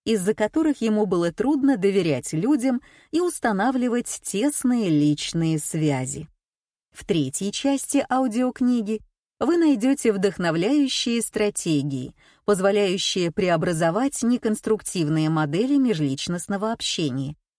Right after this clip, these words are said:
например, человекоугодие, и привнести в вашу жизнь доброту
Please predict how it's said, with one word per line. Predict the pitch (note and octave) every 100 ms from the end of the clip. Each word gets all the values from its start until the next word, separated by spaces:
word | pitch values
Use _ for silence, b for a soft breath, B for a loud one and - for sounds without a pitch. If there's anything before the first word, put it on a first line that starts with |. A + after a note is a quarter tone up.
| -
например, | B3 B3 A#3 A3+ A3
человекоугодие, | - G#3+ G3 F3 D3+ F3 A#3 A3+ C4 D#3+ D3 B2+ - _ _ _ -
и | D#4
привнести | D4 B3 A3 A#3 - A3+
в | E3
вашу | E3+ C#3+ - D3+
жизнь | D#3 C#4 C4+ A3+
доброту | F3+ E3+ F3 D#3+ - D4+